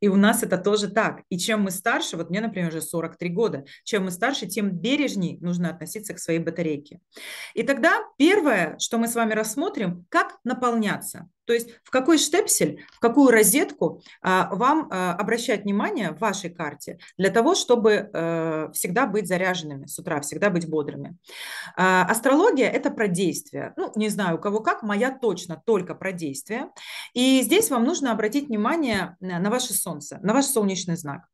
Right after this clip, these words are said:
Ам, как его узнать?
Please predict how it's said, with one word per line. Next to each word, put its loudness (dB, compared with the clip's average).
Ам, 0
как 0
его 0
узнать? -4